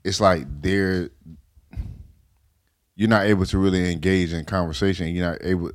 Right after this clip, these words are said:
It's almost like you've now engaged in cult think.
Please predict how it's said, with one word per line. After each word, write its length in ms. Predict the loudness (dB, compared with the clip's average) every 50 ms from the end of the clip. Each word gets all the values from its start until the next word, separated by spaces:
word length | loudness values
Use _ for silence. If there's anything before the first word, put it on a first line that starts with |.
| -10
It's 200 | -8 -8 -6 -2
almost 300 | 0 2 2 2 2 0
like 220 | 0 0 0 0 -2
you've 240 | -2 -2 -2 -2 -2
now 240 | 0 2 2 2
engaged 340 | 0 0 -2 -2 -2 -2 -4
in 120 | -6 -8 -6
cult 280 | -4 -4 -4 -4 -4
think. 320 | -8 -10 -12 -12 -14 -18